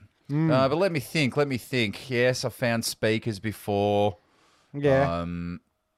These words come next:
Speaker 2: a lot of plants that I like to bring back to life. I'm a, I like to recover plants, um,
Speaker 1: Mm-hmm.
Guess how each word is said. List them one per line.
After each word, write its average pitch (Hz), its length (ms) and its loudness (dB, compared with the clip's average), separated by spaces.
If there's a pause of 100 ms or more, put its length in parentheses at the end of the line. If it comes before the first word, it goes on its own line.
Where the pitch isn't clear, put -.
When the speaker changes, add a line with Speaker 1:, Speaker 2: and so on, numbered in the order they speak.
(600)
Speaker 2:
a 98 100 0
lot 110 240 4
of 117 120 -2
plants 107 600 -2
that 98 140 -2
I 92 80 4
like 92 320 2
to 87 460 -4
bring 92 280 -6
back 87 240 -2
to 87 120 -10
life. 87 440 -2
I'm 87 160 -4
a, 80 40 -4
I 71 220 -8
like 76 240 -12
to 82 120 -12
recover 76 440 -10
plants, - 560 -12
um, 131 60 -4
Speaker 1:
Mm-hmm. 120 280 -4